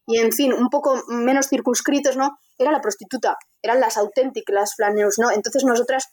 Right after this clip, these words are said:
queríamos reivindicar el espacio, eh, para nosotras el espacio público, en este sentido las furgonetas, ¿no?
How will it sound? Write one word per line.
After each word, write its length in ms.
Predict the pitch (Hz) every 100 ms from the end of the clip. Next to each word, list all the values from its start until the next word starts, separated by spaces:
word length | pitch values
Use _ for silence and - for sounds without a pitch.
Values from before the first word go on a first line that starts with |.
| _ _ - _ -
queríamos 420 | 254 247 262 294
reivindicar 500 | 277 233 226 220 247
el 120 | 269 262
espacio, 680 | 247 262 285 - 311 415 - -
eh, 340 | 226 214 208 202
para 140 | 226
nosotras 320 | 226 240 262
el 80 | 254
espacio 360 | 233 247 262 262
público, 360 | 277 277 285 294
en 60 |
este 160 | 240 254
sentido 320 | 247 226 254
las 200 | 220 208
furgonetas, 580 | 240 226 214 247 254 240
¿no? 220 | 269 320